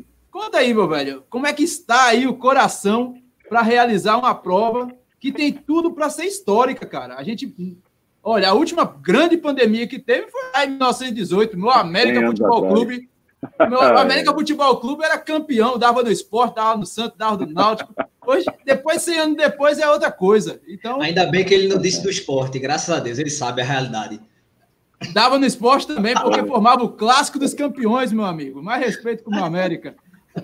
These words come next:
Speaker 1: Então, conta aí, meu amigo, conta essa história aí dessa Cru-, Corrida Cruzeiro
Speaker 2: É.
Speaker 1: do Carmo, segunda edição, uma cidade grande, rica, próspera como Goiânia.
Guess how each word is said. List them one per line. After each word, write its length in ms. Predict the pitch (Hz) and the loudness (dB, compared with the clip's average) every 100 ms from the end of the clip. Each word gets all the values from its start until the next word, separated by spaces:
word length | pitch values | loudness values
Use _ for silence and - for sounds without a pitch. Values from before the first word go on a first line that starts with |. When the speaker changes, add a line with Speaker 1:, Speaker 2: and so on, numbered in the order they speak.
| - - | -14 -12
Speaker 1:
Então, 460 | 196 247 269 214 - _ | -6 -2 0 -2 -6 _
conta 280 | 269 349 330 | -6 -4 2
aí, 180 | 262 277 | 2 4
meu 100 | 247 | 4
amigo, 260 | 185 160 156 | 2 0 -4
conta 200 | 262 427 | -10 -6
essa 120 | 403 | -4
história 480 | - - 220 220 190 | -4 0 2 4 2
aí 140 | 190 | 0
dessa 360 | 196 226 151 - _ _ | -2 -4 -8 -10 _ _
Cru-, 160 | - 269 _ | -16 -16 _
Corrida 380 | 285 220 294 294 | 0 2 2 2
Cruzeiro 400 | 285 220 208 214 | 0 4 6 6
Speaker 2:
É. 140 | 208 | 4
Speaker 1:
do 60 | 202 | 2
Carmo, 300 | 220 247 226 | 2 4 2
segunda 460 | - 226 202 262 | -2 -6 -6 -4
edição, 500 | 254 220 - 190 226 | -4 -4 -6 -4 -2
uma 140 | 233 226 | -2 -4
cidade 400 | - 180 233 233 | -4 0 0 -2
grande, 600 | 156 165 185 220 196 190 | -8 -2 0 0 -2 -2
rica, 440 | 151 202 220 196 | -2 -2 -4 -8
próspera 500 | - 190 202 214 196 | -10 -2 -2 -2 -10
como 200 | 180 196 | -8 -8
Goiânia. 500 | 180 165 175 185 202 | -4 -4 -4 -6 -8